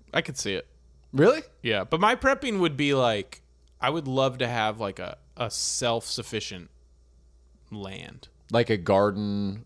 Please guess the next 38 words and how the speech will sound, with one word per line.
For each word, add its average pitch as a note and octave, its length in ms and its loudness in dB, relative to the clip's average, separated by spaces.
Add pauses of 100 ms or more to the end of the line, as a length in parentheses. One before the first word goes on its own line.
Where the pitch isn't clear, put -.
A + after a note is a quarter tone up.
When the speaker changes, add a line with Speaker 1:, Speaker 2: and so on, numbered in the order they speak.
Speaker 2:
like, A2+ 160 0
maybe A2+ 300 4
a G2+ 180 4
Speaker 1:
Like B2 120 0
a F#2 100 4
Speaker 2:
a F2+ 40 2
Speaker 1:
farm. G2+ 380 2
Speaker 2:
Yeah. F#2+ 420 2
Speaker 1:
Like A#2 140 0
a A#2+ 60 4
working B2+ 640 0
farm. G#2+ 640 2
Speaker 2:
Right. E2+ 280 0 (280)
Speaker 1:
Where A2+ 140 0
you A2+ 200 -2
had, G#2 480 -2
uh, G#2 420 -6
maybe B2 260 -2
some - 160 -6
solar. C3 480 0
Definitely E3+ 440 -2
some A#2 140 -8
solar. A2 260 0
Speaker 2:
Have A#2+ 200 -2
to. F2 240 -8 (160)
Speaker 1:
Have C3 160 -2
to D#3+ 60 2
have C3 100 0
solar. B2+ 680 2
Speaker 2:
A B2+ 60 2
hammock? B2 480 0 (640)
Speaker 1:
Um, D3 640 0 (200)
I - 260 -8
don't C3+ 100 -4
know A#2 80 -6
if G#2+ 80 -14
there's G2+ 240 -16
room. G#2 600 -10